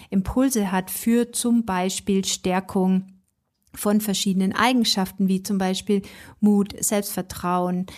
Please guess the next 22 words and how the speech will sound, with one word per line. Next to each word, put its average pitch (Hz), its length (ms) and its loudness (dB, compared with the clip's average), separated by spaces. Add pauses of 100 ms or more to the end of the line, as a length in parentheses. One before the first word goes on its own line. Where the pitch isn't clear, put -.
(200)
äh, 190 240 0
Klarheit, 190 960 -2
Entspannung 196 840 0
und 180 180 -2
so 185 100 -6
weiter, 185 420 0 (460)
dann, 190 300 2
äh, 190 240 -4
kann 190 220 -4
man 185 160 2
das 185 220 -2
halt 185 280 -4
wunderbar 208 600 2
nutzen, 208 680 2 (280)
um 196 260 4 (140)
zwei 196 340 0
Fliegen 220 380 2
mit 202 160 0
einer 185 220 -2
Klappe 202 360 -2
zu - 160 -4
schlagen. 170 540 -2